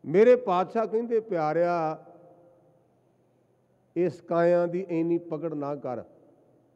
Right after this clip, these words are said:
ਤੇ ਜਿਹੜਾ ਤੇਰਾ ਮਨ ਹੈ ਨਾ,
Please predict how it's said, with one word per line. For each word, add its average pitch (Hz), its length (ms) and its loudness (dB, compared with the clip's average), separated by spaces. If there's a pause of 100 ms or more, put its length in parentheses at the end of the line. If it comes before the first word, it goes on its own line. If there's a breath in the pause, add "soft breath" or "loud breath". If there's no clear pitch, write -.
(2250)
ਤੇ 117 100 -12
ਜਿਹੜਾ 165 320 0
ਤੇਰਾ 170 320 -4
ਮਨ 156 280 -2
ਹੈ 170 140 0
ਨਾ, 151 280 -4